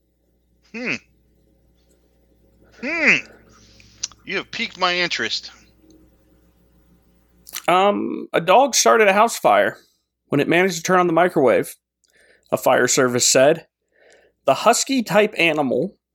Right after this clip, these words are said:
Speaker 2: Now, hold on a second. I need to stop right there. Is it a, a, a husky? Like a, a, like a dog,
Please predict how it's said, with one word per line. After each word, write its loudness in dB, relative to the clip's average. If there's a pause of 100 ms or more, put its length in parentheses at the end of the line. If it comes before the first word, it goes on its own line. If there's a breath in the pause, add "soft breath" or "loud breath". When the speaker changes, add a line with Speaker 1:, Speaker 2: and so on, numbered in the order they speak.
Speaker 2:
Now, 0
hold 4
on 4
a 0
second. -4
I 2
need 2
to 2
stop 0
right -2
there. -2 (440 loud breath)
Is 2
it 0 (1500)
a, 2 (120)
a, -2
a 0
husky? 0 (440)
Like -2
a, 2
a, 2
like 2
a -6
dog, 2